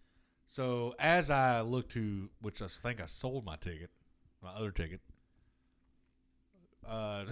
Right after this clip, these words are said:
<laughs> they allow drinking now at the stadium, and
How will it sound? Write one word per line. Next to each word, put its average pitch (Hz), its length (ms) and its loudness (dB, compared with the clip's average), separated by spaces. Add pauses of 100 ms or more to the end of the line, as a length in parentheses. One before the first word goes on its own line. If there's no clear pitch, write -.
(240)
<laughs> - 340 -16
they 104 320 -4 (260)
allow 104 400 0
drinking 113 440 -4
now 87 240 -12 (800)
at 95 140 -16
the 95 60 -14
stadium, 92 520 -8 (360)
and 90 80 -12